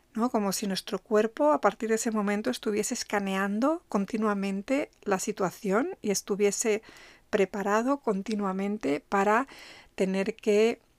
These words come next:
eh, llevar a cabo alguna de las respuestas traumáticas, ¿no? Es como escaneo la, eh, la situación continuamente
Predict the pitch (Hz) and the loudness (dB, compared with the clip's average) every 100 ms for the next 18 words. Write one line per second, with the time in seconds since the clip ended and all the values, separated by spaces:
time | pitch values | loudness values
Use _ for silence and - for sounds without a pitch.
0 | _ - 220 202 196 208 220 226 220 220 | _ -2 0 2 4 4 4 4 4 4
1 | 208 202 196 190 190 - 190 180 196 180 | 2 2 2 2 0 -4 -4 -4 -6 -6
2 | - 175 214 247 - - 208 - - - | -2 2 2 0 -2 -8 -8 -8 -10 -20
3 | - _ _ _ _ 214 233 226 - 208 | -20 _ _ _ _ -4 -2 -2 -2 -2
4 | 202 196 196 - _ - - - - 196 | -2 -4 -6 -10 _ -14 -6 -4 2 2
5 | 202 214 220 214 208 - 202 190 185 196 | 2 2 2 2 0 -4 -4 -2 0 -2
6 | 208 - - - 214 190 175 208 202 165 | -6 -10 -10 -2 0 0 -2 0 2 0
7 | - 220 277 247 196 208 190 180 185 185 | 4 4 4 2 0 0 0 0 -2 -2
8 | 226 311 | 0 0